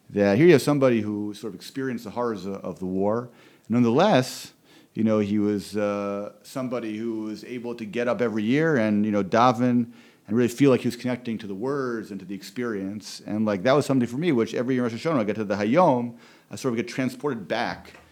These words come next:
to a reality where I'm sort of davening next to my grandfather. And in fact, similarly, I remember growing up in my father's shul. So the chazan for Yom Noraim was another guy named Nat Taubenfeld, who was really an amazing,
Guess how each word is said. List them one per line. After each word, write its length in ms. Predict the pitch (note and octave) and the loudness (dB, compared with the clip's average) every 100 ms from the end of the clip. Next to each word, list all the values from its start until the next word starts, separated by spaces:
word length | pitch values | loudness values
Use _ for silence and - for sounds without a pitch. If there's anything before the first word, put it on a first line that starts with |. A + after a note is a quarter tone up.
| _ - | _ -20
to 120 | - A2 | -6 -2
a 40 | |
reality 500 | G#2+ G2 A#2+ A#2+ G#2 | 2 6 8 8 4
where 80 | F#2 | 2
I'm 80 | F2+ | 0
sort 160 | G#2+ | -2
of 80 | E2 | 0
davening 480 | G2+ A2+ G#2 G2 F2+ | 4 4 4 0 0
next 220 | G2+ - | -2 -4
to 100 | - | -4
my 120 | F#2+ | -4
grandfather. 640 | F2 G#2+ A2+ G#2+ F2 D#2 | -2 -4 -4 -6 -8 -10
And 100 | E2 | -12
in 60 | F2+ | -10
fact, 320 | C3 B2+ - - _ _ | -6 -6 -6 -16 _ _
similarly, 360 | - D#3 D#3+ B2 | -12 -4 0 2
I 40 | |
remember 240 | A2 C#3+ C3 | 2 2 2
growing 180 | B2 | 2
up 60 | B2+ | 2
in 40 | |
my 80 | A#2 | 0
father's 320 | G2+ B2 A#2 | 0 0 0
shul. 460 | G#2+ C#3+ A2+ A2 A2 _ _ _ _ _ - - | 0 0 0 0 -6 _ _ _ _ _ -18 -16
So 440 | - A2 G#2+ G#2 - - | -6 -2 0 -2 -6 -18
the 60 | - | -12
chazan 480 | B2 B2 C3+ B2 A2+ | -4 -2 -2 -2 -4
for 440 | - G#2+ G2+ G2+ | -8 -8 -8 -8
Yom 200 | A2+ A#2+ | -6 -6
Noraim 300 | A2+ B2 B2 | -4 -4 -2
was 180 | A2 F#2 | -4 -6
another 260 | G2 B2 A#2+ | -6 -8 -6
guy 100 | G#2 | -4
named 240 | F#2+ F#2+ | -2 2
Nat 220 | G#2 B2 | 4 2
Taubenfeld, 560 | - G#2 F#2+ - D#2 C#2+ | 4 4 4 0 -4 -6
who 80 | F#2 | -6
was 160 | F2 | -4
really 240 | G2+ C3+ B2 | 0 4 6
an 80 | F#2 | 6
amazing, 460 | G2 A#2 A2 F#2+ | 6 4 2 -4